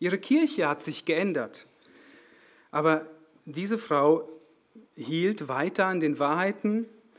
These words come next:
die sie immer geglaubt hat, fest. Vielleicht hast du über ihre Hingabe, über ihre Treue, ihre Standhaftigkeit, ihre Disziplin gehört. Vielleicht hast du dir ihre Beerdigung angeschaut oder eine Dokument-,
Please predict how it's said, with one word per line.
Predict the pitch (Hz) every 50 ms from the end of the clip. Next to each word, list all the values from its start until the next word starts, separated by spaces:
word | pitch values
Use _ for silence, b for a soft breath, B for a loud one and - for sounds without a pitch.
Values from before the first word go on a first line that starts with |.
| b b b b -
die | 151
sie | 131 147 160
immer | 190 208 247 262 269 220
geglaubt | 185 160 156 147 143 151 156 151 -
hat, | 190 196 - -
fest. | - - - - - 226 170 - - - - - - - _ _ - - - b b b b b b b
Vielleicht | - 165 170 202
hast | 208 208 -
du | 220
über | 196 196
ihre | 180 180 170 165
Hingabe, | 165 202 277 294 247 208 175 165 160 151 160 156
über | 151 165 165 175 170 160 160
ihre | 160 165 156 156 156
Treue, | - - 208 240 277 269 233 175
ihre | 151 151 151 147
Standhaftigkeit, | - - 202 254 277 - - 185 165 - - 147 135 - - - 131 127 123 B B B B B B B B
ihre | 170 170 160
Disziplin | 151 160 160 - - 170 - 196 262 311 339 269
gehört. | - 143 117 117 107 107 - - - - - _ _ _ _ b b b b b b b b b b b b b b
Vielleicht | - 139 139 139 -
hast | 165 170 - -
du | 165
dir | 143 156 160 160 160
ihre | 151 147 143 139 135
Beerdigung | 131 139 147 175 226 233 202 175 170 160
angeschaut | 147 156 185 190 196 - - - 180 190 214 240 240 - -
oder | 147 139 131 131 131 131 127 98
eine | 135 143 147 143
Dokument-, | 147 147 - 156 156 151 147 -